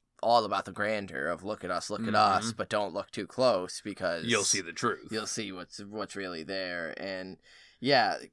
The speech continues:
Speaker 2: People
Speaker 1: uh,
Speaker 2: were just flooding the streets
Speaker 1: yeah,
Speaker 2: on the
Speaker 1: yo,
Speaker 2: balconies.
Speaker 1: it's, it's a fucking
Speaker 2: The
Speaker 1: parade
Speaker 2: dragons
Speaker 1: after
Speaker 2: for the
Speaker 1: the
Speaker 2: first
Speaker 1: World
Speaker 2: time ever.
Speaker 1: Series.
Speaker 2: Yeah,
Speaker 1: Yeah,
Speaker 2: it's
Speaker 1: like
Speaker 2: crazy.
Speaker 1: people are lining. It's a parade, and they're throwing shit down at her. Tall, pale folk, queer looking.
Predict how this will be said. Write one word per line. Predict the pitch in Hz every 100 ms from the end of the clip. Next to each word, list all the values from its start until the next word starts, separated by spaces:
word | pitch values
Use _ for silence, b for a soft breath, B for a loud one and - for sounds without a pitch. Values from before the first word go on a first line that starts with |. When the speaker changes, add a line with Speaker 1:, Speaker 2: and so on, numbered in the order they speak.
| -
Speaker 2:
People | 156 160 185
Speaker 1:
uh, |
Speaker 2:
were | 156 143 127
just | 120 113 - -
flooding | 120 131 131
the | 123
streets | - - 143 135 131 -
Speaker 1:
yeah, | 117
Speaker 2:
on | -
the |
Speaker 1:
yo, | -
Speaker 2:
balconies. | 120 123 - 151 139 135 131
Speaker 1:
it's, | 127
it's | 165 -
a | 175
fucking | - 160 147 135 120 110 104 170
Speaker 2:
The | 175
Speaker 1:
parade | - 147 139 165 165 170
Speaker 2:
dragons | 160
Speaker 1:
after | 151 147
Speaker 2:
for | 147
the |
Speaker 1:
the | 143
Speaker 2:
first | 139 139
Speaker 1:
World | 143
Speaker 2:
time | 127 117
ever. |
Speaker 1:
Series. | 151 170 143 123 110 117
Speaker 2:
Yeah, | 156
Speaker 1:
Yeah, | 139 127 107 82
Speaker 2:
it's | 110
Speaker 1:
like | 117
Speaker 2:
crazy. | 151 185 143
Speaker 1:
people | 143
are | 127
lining. | 127 131 135 127 123
It's | 127 160
a |
parade, | - 131 156 135 104 101
and | 101
they're | 104 104
throwing | 123 123 120 120 120
shit | - - 127
down | 127 123 120
at | 120 120
her. | 117
Tall, | - 139 156
pale | - 117 120
folk, | 117 113 82 -
queer | - 117 107 98
looking. | 95 101 87